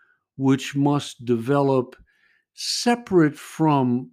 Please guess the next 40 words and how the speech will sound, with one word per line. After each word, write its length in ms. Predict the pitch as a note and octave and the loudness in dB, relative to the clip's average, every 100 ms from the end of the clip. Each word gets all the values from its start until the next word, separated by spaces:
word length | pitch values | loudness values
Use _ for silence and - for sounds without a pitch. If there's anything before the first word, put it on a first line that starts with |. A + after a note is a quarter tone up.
| _ E3+ | _ 0
but 300 | D3 C#3+ - | 0 -2 -14
connected 1000 | - C#3+ D3+ F#3 - _ - C#3+ B2 - | -4 0 2 0 -2 _ -6 -4 -6 -16
to 680 | - A#3 G#3 B2+ F#2 E2+ D#2+ _ _ _ _ _ _ _ | -10 -4 0 0 -2 -8 -14 _ _ _ _ _ _ _
that 400 | B2+ B2 A2+ - - | -4 0 -2 -4 -2
other 340 | C3+ A2+ G#2+ | 0 2 0
self. 680 | G2+ - B2+ F2+ D2 - - - - | -2 -6 -4 -4 -6 -16 -20 -20 -16
He 140 | - D3+ | -4 -4
calls 400 | - C#3 B2+ A2+ | 2 2 2 2
that 240 | A#2+ A2+ | -2 -2
self 420 | - B2 A2+ G#2+ | -4 0 0 -2
with 140 | A#2 G#2 | -4 -2
a 180 | G2+ G2 | -4 -6
capital 420 | C3+ C3 B2+ A2 | -2 -2 0 0
S. 240 | A#2+ B2 B2 - - | 0 0 -6 -14 -10
I'll 100 | C#3+ | -4
try 240 | D3+ G3+ G#3+ | -2 2 4
to 60 | |
refer 300 | C#3+ B2 C#3 | 4 2 0
to 140 | B2 A2+ | -2 -2
it 40 | |
as 120 | G2 | -4
the 60 | A2 | -8
greater 540 | G2+ B2 C#3+ B2+ G#2+ | -2 2 4 4 0
self, 540 | F2 - G2 - - A2+ | -4 -10 -10 -12 -16 -12
uh, 180 | G2+ G#2+ | -10 -12
so 200 | - A2+ | -8 -4
that 160 | G#2+ | -4
we 160 | A2 A2 | -2 -6
can, 360 | A2 G2 A2 | -4 -6 -4
we 120 | A#2 G#2 | -6 -4
can 200 | G#2 F#2+ | -4 -6
stay 300 | - G2+ F#2+ | -4 -4 -4
clear. 520 | - A#2+ A2 F2+ - - - - - | -2 2 4 2 -4 -20 -20 -18 2
<clears throat> 0 | B3 F4+ C#4 G#3+ - C#4 G3+ A2+ - | 6 8 8 6 6 6 6 2 -6
So 140 | - D3+ | 0 2
that's 280 | D4 - | 2 -2
the, 180 | - D3 | 2 4
that's 260 | F3+ C#4+ - | 4 -2 -4
the 100 | D3 | -6
purpose, 640 | - G3 G3+ F#3 - | -2 -2 0 -2 -2